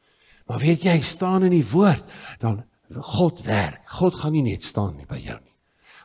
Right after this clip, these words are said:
Hy gaan jou vestig in die waarheid, wanneer jy op die woord staan.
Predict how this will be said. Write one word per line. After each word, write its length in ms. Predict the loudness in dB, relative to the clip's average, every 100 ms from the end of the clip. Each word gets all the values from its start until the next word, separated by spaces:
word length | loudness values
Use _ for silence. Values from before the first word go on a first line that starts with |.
| -2
Hy 100 | 0
gaan 360 | 0 -4 -6 -8 _ _ _ -6
jou 160 | -4 -4
vestig 840 | -6 -8 -4 0 0 -2 -4 -6 -6
in 80 | -6
die 120 | -4 -4
waarheid, 480 | -6 -6 -8 -12 -20 _ -12
wanneer 240 | -6 -4 -2
jy 200 | 0 0 -2 -10 -14
op 100 | -10
die 100 | -8
woord 280 | 2 2 2 0
staan. 260 | -4 -8